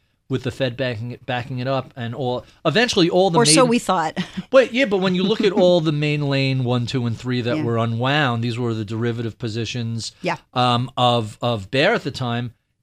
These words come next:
Speaker 1: it really was fairly break even. That, that unwind wasn't,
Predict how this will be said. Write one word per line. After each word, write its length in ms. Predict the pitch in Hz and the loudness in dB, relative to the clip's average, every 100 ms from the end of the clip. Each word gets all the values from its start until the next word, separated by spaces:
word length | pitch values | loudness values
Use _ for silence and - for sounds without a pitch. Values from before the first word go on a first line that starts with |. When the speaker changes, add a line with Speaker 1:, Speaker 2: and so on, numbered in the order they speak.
| - | -6
Speaker 1:
it 160 | 180 165 | -4 -2
really 360 | 151 240 180 | 0 2 2
was 200 | 139 135 | 2 -2
fairly 680 | - - 139 135 139 135 120 | -6 -8 -4 0 2 2 -2
break 380 | 98 139 185 180 | -2 -2 -2 -4
even. 260 | 110 104 117 | -6 -6 -6
That, 200 | 139 - 127 | -6 -8 -4
that 260 | 147 190 - | -2 -2 -2
unwind 560 | 160 147 131 120 117 | -4 -2 -2 -2 -4
wasn't, 440 | 110 139 139 135 | 0 0 2 -2